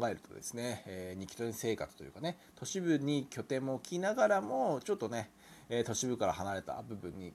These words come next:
拠点を置くというような、あー、人であったりとか、まあ、もう本当にね、家族みんなで移住をするというような人も、まあ、えー、多く、うん、増えて、えー、来る可能性っていうのもありますし、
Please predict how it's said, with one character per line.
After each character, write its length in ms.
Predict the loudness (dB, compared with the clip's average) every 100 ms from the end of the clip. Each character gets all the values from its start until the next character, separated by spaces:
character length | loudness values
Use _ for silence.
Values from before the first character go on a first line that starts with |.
| -14
拠 100 | -14
点 200 | -10 -8
を 60 |
置 160 | -10 -10
く 0 |
と 100 | -10
い 200 | -8 -8
う 20 |
よ 80 | -10
う 60 | -10
な、 140 | -12 -12 -12
あ 460 | -8 -6 -6 -6 -10
ー、 20 |
人 180 | -10 -10
で 100 | -8
あ 80 | -10
っ 40 | -12
た 80 | -14
り 60 |
と 120 | -14
か、 300 | -16 -10 -10 -12 -16 -4
ま 120 | 0
あ、 40 |
も 240 | 2 2 0
う 20 |
本 180 | -2 -2
当 100 | -2
に 80 | 0
ね、 120 | 0
家 140 | 0
族 600 | -2 -2 -2 -2 -2 -4
み 100 | -4
ん 120 | -4 -2
な 100 | -2
で 100 | -2
移 180 | -4
住 180 | -6 -4
を 80 | -4
す 120 | 0
る 140 | 2 2
と 80 | -2 -6
い 160 | 0
う 20 | 2
よ 140 | 2
う 20 |
な 100 | 0
人 200 | -4 -8
も、 160 | -8 -2
ま 100 | 0
あ、 120 | 0 -4 -20 -20 -8
え 500 | -4 0 0 0 0
ー、 40 | 6
多 140 | 4
く、 140 | 4 -6
う 40 |
ん、 80 | -10 -14 -18 -20 -18 -16 -16 -18 -18 -20 -20 -20 -20
増 220 | -4 2 2
え 40 |
て、 300 | 2 -4 -6 -10
え 320 | -8 -4 -4 -4
ー、 80 |
来 120 | 0 4
る 160 | 4
可 160 | 2 -2
能 140 | -2
性 140 | 0 0
っ 40 |
て 100 | 0
い 40 | -2
う 20 |
の 60 |
も 80 | -4
あ 40 | -10
り 80 |
ま 140 | -10 -10
す 180 | -8 -8
し、 360 | -8 -8 -10